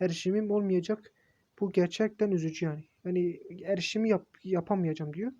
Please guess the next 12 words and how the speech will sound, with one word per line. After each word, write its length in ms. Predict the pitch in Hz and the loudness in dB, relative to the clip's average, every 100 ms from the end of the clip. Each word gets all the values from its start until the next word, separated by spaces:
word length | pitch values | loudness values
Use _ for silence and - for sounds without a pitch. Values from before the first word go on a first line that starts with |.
| _ - _ _ _ _ _ - - _ - | _ -20 _ _ _ _ _ -16 -16 _ -6
Ee, 320 | 175 170 165 | -2 0 0
bununla 240 | 170 208 208 | 0 2 4
ilgili 360 | 175 190 214 - _ _ _ _ _ | 4 2 2 -2 _ _ _ _ _
zaten 300 | _ 202 202 | _ 0 0
Facebook 380 | 190 202 196 180 | 2 4 2 2
açıklama 340 | 190 - 190 202 | -2 0 -2 0
yaptı. 220 | 196 226 | 0 0
"En 100 | 208 | 0
kısa 160 | - | -4
sü-, 200 | 196 190 | -4 -2
sürede 400 | 175 185 175 170 | -2 0 0 0
bu, 360 | 185 190 180 185 | 2 0 0 -10